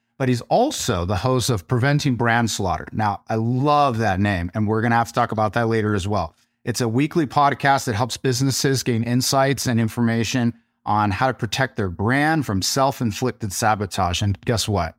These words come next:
I'm sure no one has ever done that before. So, Eric, welcome to the show. So excited to have you here. Thanks for coming on.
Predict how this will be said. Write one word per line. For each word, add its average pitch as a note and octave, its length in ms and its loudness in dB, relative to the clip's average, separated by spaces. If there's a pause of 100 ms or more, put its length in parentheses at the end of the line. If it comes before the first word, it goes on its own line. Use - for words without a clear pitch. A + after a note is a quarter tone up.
I'm D#3 100 0
sure B2 320 0
no A2+ 240 2
one B2 220 2
has G#2+ 180 -2
ever C3 280 2
done A2+ 200 2
that F#2+ 180 2
before. E2+ 380 -6 (240)
So, A2 320 -2 (320)
Eric, D3 280 2 (100)
welcome C#3+ 500 0
to C#3+ 140 0
the C#3 100 2
show. C#3 380 0
So C3+ 180 -2
excited C3 300 0
to A#2 80 0
have A#2 200 2
you A2+ 80 0
here. A#2 200 0
Thanks A#2+ 240 0
for A#2 100 -2
coming A2 260 0
on. F#2 300 0